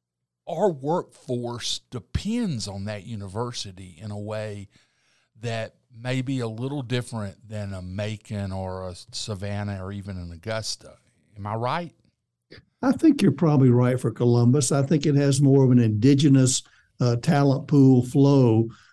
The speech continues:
Speaker 2: that stays in the community than many other, uh, a Valdosta or a Carrollton, West Georgia, uh, and Augusta, some that you mentioned even there. I think you're probably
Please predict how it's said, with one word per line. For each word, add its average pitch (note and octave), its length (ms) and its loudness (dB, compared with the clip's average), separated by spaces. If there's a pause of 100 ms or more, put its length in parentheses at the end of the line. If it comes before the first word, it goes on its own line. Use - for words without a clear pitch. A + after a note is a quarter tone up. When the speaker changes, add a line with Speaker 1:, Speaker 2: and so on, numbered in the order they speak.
(140)
Speaker 2:
that B2 160 2
stays C3 400 4
in A#2+ 100 6
the A#2+ 80 4
community A#2+ 540 4
than G#2+ 260 2
many A#2 240 4
other, G#2+ 360 2 (340)
uh, A2 340 -2
a G#2+ 40 0
Valdosta A2+ 720 0
or G#2+ 220 2
a G2+ 80 -4
Carrollton, A#2 680 2
West A2+ 300 0
Georgia, A2 560 0 (420)
uh, A2 200 -2
and A2+ 160 -2
Augusta, A2+ 480 -2
some A2+ 240 0
that A2 200 -4
you A2+ 80 0
mentioned A2 480 0
even A2 280 2
there. B2 180 0
I D3 80 0
think E3 260 0
you're C#3 120 2
probably C3 440 0